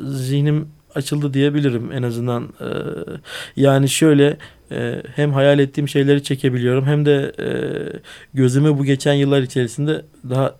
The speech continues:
terbiye ettiğimi düşünüyorum. En azından iyi bir şeyin, bu alanda iyi bir şeyin, e, nasıl olduğunu veya X yapılan işin ne kadar iyiye yakın olup olmadığını anlayabilecek kadar, e,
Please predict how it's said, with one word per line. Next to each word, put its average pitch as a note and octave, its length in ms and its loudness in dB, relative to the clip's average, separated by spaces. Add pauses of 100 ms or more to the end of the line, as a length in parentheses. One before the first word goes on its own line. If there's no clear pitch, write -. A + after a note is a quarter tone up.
terbiye B2 380 0
ettiğimi A#2+ 320 -4
düşünüyorum. C3 520 -2
En C#3+ 80 -4
azından D3 400 -2
iyi D#3+ 220 -4
bir D3+ 40 -2
şeyin, D#3 380 0 (580)
bu C#3+ 240 -2
alanda C3+ 520 4
iyi C#3+ 200 0
bir C3+ 40 -2
şeyin, C3+ 400 -2 (400)
e, C3 180 -4 (180)
nasıl C3 260 -2
olduğunu B2 400 0
veya A#2+ 340 0 (440)
X - 240 -6
yapılan C3 300 2
işin C3 220 -4
ne C3 80 0
kadar C3 240 2
iyiye B2+ 240 4
yakın B2 360 2 (340)
olup C3 260 -2
olmadığını B2+ 520 2 (460)
anlayabilecek C3 640 4
kadar, C#3 400 2 (480)
e, C3 80 -8